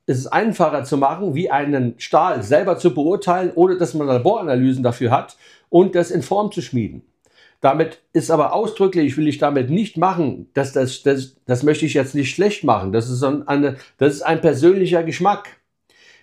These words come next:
Ich hab damals, wo ich angefangen hab, auch Damast gefertigt und hab auch Lagenstahlmesser gemacht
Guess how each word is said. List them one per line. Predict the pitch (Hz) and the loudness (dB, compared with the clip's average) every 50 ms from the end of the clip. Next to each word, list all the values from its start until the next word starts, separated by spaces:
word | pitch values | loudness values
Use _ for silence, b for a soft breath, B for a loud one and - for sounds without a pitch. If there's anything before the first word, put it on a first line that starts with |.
| b | b
Ich | b 143 135 - | b -2 0 2
hab | 180 170 - | 0 0 2
damals, | - 160 170 185 185 190 202 196 196 - | 2 2 2 2 0 -2 -4 -6 -6 -4
wo | 156 151 | -4 -2
ich | 131 - | -2 -2
angefangen | 160 190 190 175 - 175 170 170 | -2 -2 -2 -2 0 0 0 0
hab, | 165 160 | 0 0
auch | - 180 - - - | -2 -2 -2 -2 0
Damast | 180 160 156 156 156 156 - - - | 0 0 2 0 -2 -4 -8 -12 -10
gefertigt | - 120 - 160 156 156 156 196 190 185 - | -8 -4 0 0 0 2 0 -2 -4 -4 -4
und | 151 139 135 | -4 -2 -2
hab | 147 156 | -2 0
auch | 143 139 131 | 0 0 0
Lagenstahlmesser | 131 139 151 170 170 165 - - 165 165 165 165 170 160 170 160 | 0 0 -2 -4 -4 -6 -2 -2 0 0 0 0 -2 -2 -2 -4
gemacht | 160 170 160 165 165 156 - _ _ | -4 -4 -4 -4 -4 -6 -8 _ _